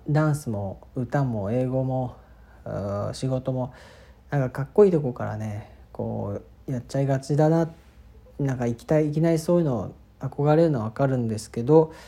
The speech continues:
結局ね、基礎がガタついてると、なんかうまく積み上がらないなって思ってて、まあ、英語の発音もね、適当にやってるとやっぱり間違った発音で口に定着しちゃったりするんで、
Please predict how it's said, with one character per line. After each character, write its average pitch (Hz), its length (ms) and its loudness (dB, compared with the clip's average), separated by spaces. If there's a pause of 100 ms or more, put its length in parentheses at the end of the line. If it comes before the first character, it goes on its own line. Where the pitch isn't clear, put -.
(300)
結 147 200 0
局 220 200 4
ね、 190 160 4
基 143 60 -6
礎 226 180 2
が 165 120 4
ガ 127 160 -2
タ 131 160 0
つ - 160 -6
い 135 80 0
て 139 140 -2
る 135 120 0
と、 107 420 -4 (480)
な 143 140 -4
ん 135 40 -10
か 110 80 -8
う 143 120 -2
ま 175 140 2
く 117 140 -8
積 - 140 -10
み 123 140 -4
上 131 80 -4
が 147 140 0
ら 180 80 0
な 156 180 -2
い 101 60 -4
な 117 120 -4
っ 117 40 -8
て - 260 -16
思 95 160 -8
っ - 20 -10
て - 160 -14
て、 - 280 -12 (360)
ま 139 100 0
あ、 - 20 2
英 135 80 4
語 160 100 4
の 160 60 2
発 165 280 -2
音 165 100 2
も 160 100 0
ね、 139 160 -2
適 139 240 -8
当 190 180 2
に 196 100 4
や 196 100 4
っ - 20 0
て 196 240 0
る 190 60 4
と 170 80 0
や 131 60 2
っ - 20 -6
ぱ - 260 -8
り 107 380 -4
間 127 100 -4
違 170 280 4
っ 185 80 -6
た - 100 -8
発 117 280 -6
音 120 160 -2
で 120 320 -4 (140)
口 - 260 -6
に 143 180 2 (140)
定 143 180 0
着 139 280 -4
し - 100 -10
ち - 60 -8
ゃ - 20 -2
っ 139 40 -4
た 139 200 -4
り 107 80 -2
す - 160 -10
る 107 140 -4
ん 98 100 -8
で、 98 220 -8